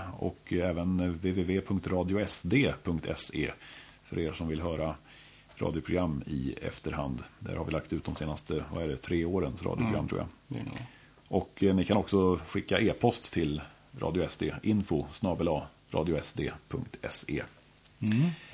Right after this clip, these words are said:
Speaker 1: Ja, då har vi väl så gott som kommit till slutet av detta program och vi gör som så att vi avslutar som vanligt med musik.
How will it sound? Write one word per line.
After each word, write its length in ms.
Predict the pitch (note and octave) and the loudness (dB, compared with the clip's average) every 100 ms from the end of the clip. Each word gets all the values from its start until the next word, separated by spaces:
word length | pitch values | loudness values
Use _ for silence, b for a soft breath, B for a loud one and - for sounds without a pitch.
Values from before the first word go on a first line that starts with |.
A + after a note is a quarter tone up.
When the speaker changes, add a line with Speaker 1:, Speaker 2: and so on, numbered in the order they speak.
| B B B - | B B B 4
Speaker 1:
Ja, 340 | B2 B2+ D#3+ C3+ - | 8 10 8 4 -2
då 300 | A#2+ B2 B2 | 2 6 8
har 320 | B2 - A2+ | 6 6 4
vi 100 | A#2+ A#2+ | 4 6
väl 220 | A#2 G#2+ | 4 2
så 120 | - | 2
gott 220 | - - | 2 2
som 380 | - C3+ D2+ D2+ | 6 6 6 2
kommit 580 | - G2+ E2+ - - - | 2 2 2 -2 -8 -10
till 320 | - G2+ F#2 F2 | 0 2 2 0
slutet 420 | - A2 - D#2+ | -2 -2 -2 -2
av 100 | F2+ | 0
detta 240 | E2+ F#2 | 0 0
program 400 | F2 F#2 G2+ C#2 | 2 4 4 2
och 160 | D#2 - | -2 -2
vi 460 | F#2+ F2+ F2+ F2 F2+ | 2 4 6 4 2
gör 120 | F#2 | 0
som 100 | F2+ | -2
så 160 | F2+ F#2 | 2 0
att 160 | - | 2
vi 160 | F#2 F2 | 0 2
avslutar 440 | F2+ E2+ F2+ - | 0 0 -2 0
som 120 | F#2 | 2
vanligt 260 | F#2+ F2 E2 | 2 2 2
med 80 | F#2+ | 0
musik. 500 | F#2+ A#2 D3+ - | 4 2 2 -4